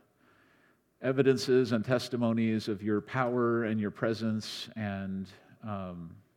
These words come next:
well, everything spanning all the way back to the moments we're talking about when you came to this world as our Savior. We know we have more to learn about that, but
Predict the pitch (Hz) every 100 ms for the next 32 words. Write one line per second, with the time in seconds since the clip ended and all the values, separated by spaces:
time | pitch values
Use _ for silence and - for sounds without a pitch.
0 | _ _ - 113 117 104 117 113 107 -
1 | 120 123 123 123 127 127 120 123 135 113
2 | 113 123 123 131 107 120 - 104 92 90
3 | 90 92 98 98 98 98 - - _ -
4 | 147 143 143 143 - 123 131 135 123 127
5 | 104 101 101 110 - - _ - 113 117
6 | 127 113 - 110 107 90 87 - _ _
7 | - 120 139 139 131 120 131 123 107 131
8 | 151 113 98 101 95 104 - 110 101